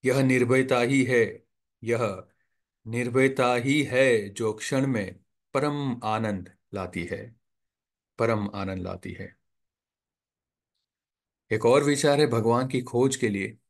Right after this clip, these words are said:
वो कहते थे कि हम भगवान को खोजने कहाँ जा सकते हैं? हम भगवान को खोजने कहाँ जा सकते हैं, अगर भगवान को हम अपने हृदय, दिल में और हर एक जीवित प्राणी में नहीं देख सकते?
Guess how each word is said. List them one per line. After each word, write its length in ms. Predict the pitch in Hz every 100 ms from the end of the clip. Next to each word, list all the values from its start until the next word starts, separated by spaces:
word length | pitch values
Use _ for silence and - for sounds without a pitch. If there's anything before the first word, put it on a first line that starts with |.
| _ _
वो 600 | 131 - 113 113 110 110 - _
कहते 320 | 110 107 127
थे 140 | 127
कि 100 | 120
हम 340 | 110 123 113 101 - - - _ -
भगवान 440 | 120 120 135 156
को 140 | 156 156
खोजने 540 | 156 139 143 147 147
कहाँ 440 | 139 131 120 151
जा 200 | 160 131
सकते 420 | 104 101 - - 90
हैं? 220 | 90 87 _ _ -
हम 460 | 120 123 107 104 - _ _ _ _
भगवान 560 | 113 107 107 113 135 156
को 180 | 156 156
खोजने 640 | - 123 131 139 151 156
कहाँ 340 | 151 123 139
जा 220 | 131 131
सकते 380 | 131 131 123 143
हैं, 180 | 139 - - -
अगर 480 | 151 156 127 92 - _ _ _ _ -
भगवान 540 | 107 127 123 123 139
को 220 | 135 143 135
हम 360 | 120 131 - -
अपने 380 | - 139 135 127 - -
हृदय, 420 | 143 147 139 113 87
दिल 400 | 95 117 156 139
में 240 | 98 82 _ _ _ _ _ _
और 200 | 120 117 107
हर 420 | 131 160 180 -
एक 180 | 139 131
जीवित 380 | 113 123 131 127
प्राणी 300 | 113 110 123
में 140 | 120
नहीं 240 | 107 104 104
देख 220 | 98 95
सकते? 460 | 107 92 - 113